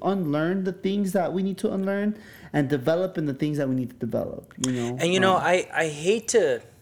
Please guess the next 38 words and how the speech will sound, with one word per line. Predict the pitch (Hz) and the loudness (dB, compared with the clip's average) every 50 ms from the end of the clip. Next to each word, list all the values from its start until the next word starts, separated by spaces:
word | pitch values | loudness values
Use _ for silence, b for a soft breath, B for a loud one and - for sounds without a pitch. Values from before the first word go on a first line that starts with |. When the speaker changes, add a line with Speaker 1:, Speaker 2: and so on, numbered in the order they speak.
| - _ - B B B B B B - | -12 _ -10 B B B B B B -6
Speaker 2:
I | - | -2
hate | 180 226 226 | 0 2 2
to | - 233 | 2 2
compare | 220 - 151 127 - - - 143 147 | 2 -2 -6 -8 -4 -2 0 0 2
myself | 139 127 113 107 - - 123 110 104 104 - - | 0 -2 -2 -2 -2 -2 -2 -4 -4 -6 -8 -4
to, | - 123 107 - - - - - | -2 -2 -2 -4 -6 -12 -10 -6
to, | - 127 117 113 | -4 -2 -2 0
like, | 113 110 104 101 - - - - _ - - - - - _ - | 0 -2 -4 -4 -8 -14 -20 -20 _ -20 -20 -20 -20 -20 _ 0
other, | - 123 127 131 127 123 - | 2 2 2 2 0 -2 -2
especially | - 139 - 190 180 - - 165 | -4 -4 -2 0 0 0 0 2
other | 135 143 143 135 117 | 2 2 2 2 0
dudes, | 107 - - 131 127 123 113 107 - - B B B B B B B B B - | -2 -6 -6 -4 -4 -4 -4 -6 -6 -8 B B B B B B B B B 2
but | - 156 | 4 4
I | 151 147 151 | 6 6 4
Speaker 1:
Mm-hmm. | 165 - | 4 2
Speaker 2:
think | - 202 202 190 - | 0 -2 -6 -6 -2
part | - 175 165 156 | 2 2 4 6
of | 156 147 127 - - - - - - - | 4 2 2 -2 -10 -20 -20 -20 -18 -12
my | 139 135 131 127 127 127 131 131 139 139 | -8 -6 -4 0 2 2 4 4 2 2
battle | 131 135 131 131 127 123 120 120 | 2 4 4 4 4 2 0 0
too | 120 - - 127 123 123 127 131 135 - - | -4 -6 -6 -4 -4 -2 -2 -4 -4 -6 -6
is | 127 123 117 113 - - | -6 -4 -4 -4 -4 -4
just, | - - 113 104 - - - - - - - B B B B B B B B B B | -4 -6 -6 -4 -4 -4 -4 -4 -8 -14 -20 B B B B B B B B B B
like, | - 127 127 - - | -2 -2 -2 0 2
I | 127 135 147 | 4 4 4
genuinely | 143 131 123 143 135 139 156 160 170 175 175 165 147 | 2 2 2 2 2 2 2 0 -2 -2 0 -2 -2
feel | 131 - - - 135 123 127 131 | -2 -4 -6 -4 0 2 2 4
that | 131 131 123 - | 4 2 2 2
there | - 127 117 117 | 2 2 4 4
are | 117 113 | 4 2
dudes | 110 113 - - 120 120 120 123 120 120 | 0 -2 -6 -6 -4 -4 -4 -4 -4 -2
that | - 131 123 117 | -2 0 0 0
are | 117 113 113 | 0 -2 -2
just | 110 - 117 110 - - - - - _ - _ - _ _ _ _ - - - _ _ _ | -4 -6 -6 -4 -4 -4 -4 -6 -12 _ -20 _ -20 _ _ _ _ -20 -20 -20 _ _ _
naturally | - 151 139 139 135 127 123 127 131 - - 160 151 147 151 156 160 156 | -6 -4 0 2 4 4 4 4 2 2 2 2 2 2 2 0 0 -2
just | - - 127 - - - _ | -2 -2 -2 -2 -4 -4 _
good | - 135 127 127 123 127 | 2 2 2 2 0 -2
dudes | - 123 120 123 135 160 175 - - - - | -2 -2 0 0 -2 -4 -4 -6 -6 -6 -6